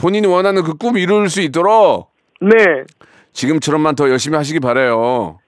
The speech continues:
Speaker 2: 감사합니다.
Speaker 1: 예, 잘 될 것 같아요, 진짜. 노래도 잘하고 춤도 잘 추고. 예, 기대가
Speaker 2: 네.
Speaker 1: 됩니다.
Speaker 2: 감사합니다.
Speaker 1: 예, 앞으로 더욱더 저 진짜 생-, 어, 말씀하신 것처럼 왕성한 활동하시고요.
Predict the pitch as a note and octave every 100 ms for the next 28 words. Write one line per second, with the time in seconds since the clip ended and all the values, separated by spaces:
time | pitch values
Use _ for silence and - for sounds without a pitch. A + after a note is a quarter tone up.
0 | _ A#2+ B2+ C3+ B2+ B2 A2+ G#2 G2 A#2
1 | A#2+ B2 C3 D#3+ D#3 C#3 A2 C3 A2+ A2
2 | A2+ G#2 G#2+ A#2+ B2+ B2 A#2+ A#2 C#3 F3
3 | D3+ E3 D#3+ C#3 - G#2 G2+ F#2+ - A#2
4 | A2+ - _ - C#3 C#3 B2+ C3+ C#3+ B2+
5 | B2+ E3 A3 E4 _ - F3 F#3+ G3+ F#3+
6 | F3 E3 E3+ C3 D#3+ D#3+ C#3+ C#3+ F#3 E3
7 | F3 F#3+ E3+ G3+ E3+ F#3+ F#3 D3+ - F3
8 | F#3 F3+ D#3 D3+ E3 F#3 - B2 C#3 C3
9 | B2+ D3 D3 F3+ E3+ E3+ E3+ E3+ D3 D#3
10 | F3+ F#3 F3+ F#3 F#3 F#3+ E3+ G3 A3 D3+
11 | F2+